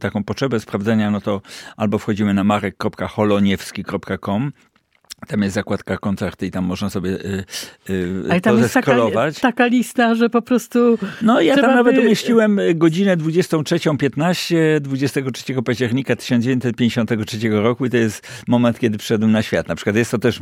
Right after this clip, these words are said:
Speaker 1: w tej, na tej liście koncertów, proszę państwa, też traktuję to jako ważne
Speaker 2: Jako utwór,
Speaker 1: wydarzenie.
Speaker 2: jako
Speaker 1: Tak,
Speaker 2: utwór
Speaker 1: jako utwór,
Speaker 2: muzyczny.
Speaker 1: jako działanie, y,
Speaker 2: Prolog, tak?
Speaker 1: tak, jako początek tej, tej, tej, tej aktywności. Także, y, no, no tak, to jest taki,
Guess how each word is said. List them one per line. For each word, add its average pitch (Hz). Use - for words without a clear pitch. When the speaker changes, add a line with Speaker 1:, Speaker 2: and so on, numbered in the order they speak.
Speaker 1:
w 131
tej, 113
na 117
tej 123
liście 139
koncertów, 139
proszę -
państwa, 113
też 120
traktuję 117
to 123
jako 107
ważne 113
Speaker 2:
Jako -
utwór, 123
Speaker 1:
wydarzenie. 117
Speaker 2:
jako 196
Speaker 1:
Tak, 120
Speaker 2:
utwór 208
Speaker 1:
jako 202
utwór, 233
Speaker 2:
muzyczny. 220
Speaker 1:
jako -
działanie, 113
y, -
Speaker 2:
Prolog, 190
tak? 226
Speaker 1:
tak, -
jako 117
początek 117
tej, 113
tej, 107
tej, 104
tej 110
aktywności. 107
Także, 107
y, 113
no, 151
no 147
tak, -
to 135
jest 139
taki, 131